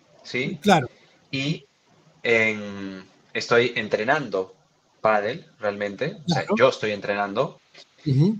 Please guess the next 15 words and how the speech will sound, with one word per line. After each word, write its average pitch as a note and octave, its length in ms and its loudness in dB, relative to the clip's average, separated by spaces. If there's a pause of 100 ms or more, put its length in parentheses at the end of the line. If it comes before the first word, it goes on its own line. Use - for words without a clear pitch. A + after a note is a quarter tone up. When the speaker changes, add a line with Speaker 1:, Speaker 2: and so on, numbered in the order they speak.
Speaker 1:
Y D3+ 260 -2
en C3+ 80 2
mis C3+ 140 -4
tiempos E3+ 340 4
libres, F3 640 -4 (220)
sí, C3 420 -4 (240)
doy, B2+ 720 4
doy B2 180 0
clases C3+ 300 2
de A#2 100 2
tenis C3+ 520 2 (160)
también, A#2 440 0
que A#2 100 -10
tengo A2+ 240 0
un, A#2 320 -10